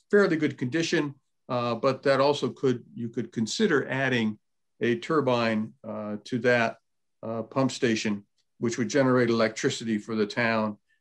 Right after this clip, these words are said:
in both those situations. Uh, it now appears, just preliminarily, and we'll confirm this when the design is completed, that the Fillmore Street, uh, pressure reducing valve does not need,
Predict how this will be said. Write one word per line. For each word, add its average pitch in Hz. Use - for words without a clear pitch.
in 110
both 117
those 104
situations. 101
Uh, 110
it 147
now 151
appears, 135
just 113
preliminarily, 127
and 120
we'll 135
confirm 127
this 117
when 113
the 110
design 110
is 104
completed, 107
that 110
the 113
Fillmore 139
Street, 113
uh, 110
pressure 131
reducing 117
valve 110
does 123
not 147
need, 123